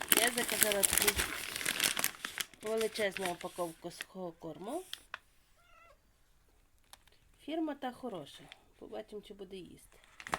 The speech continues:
Ну, Мася, Мася, не рвемо її, не треба тобі ту кицьку рвати. Ну, напевно, їй подобається, дивіться. То смаколики для неї.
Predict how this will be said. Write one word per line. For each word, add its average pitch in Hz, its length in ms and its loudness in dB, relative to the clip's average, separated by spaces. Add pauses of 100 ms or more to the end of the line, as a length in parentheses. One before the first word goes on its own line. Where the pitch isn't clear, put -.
(300)
Ну, - 280 -6 (320)
Мася, 277 260 8
Мася, 240 320 6
не 247 120 4
рвемо 320 400 8
її, 160 200 2
не 202 140 4
треба 254 420 2
тобі - 240 0
ту 330 140 0
кицьку 269 400 -2
рвати. - 380 0 (2000)
Ну, 220 120 -4
напевно, 311 380 0
їй 320 120 0
подобається, 220 640 -6
дивіться. - 380 -16 (1120)
То 339 140 -2
смаколики 165 640 -6
для 220 140 -4
неї. 262 460 -2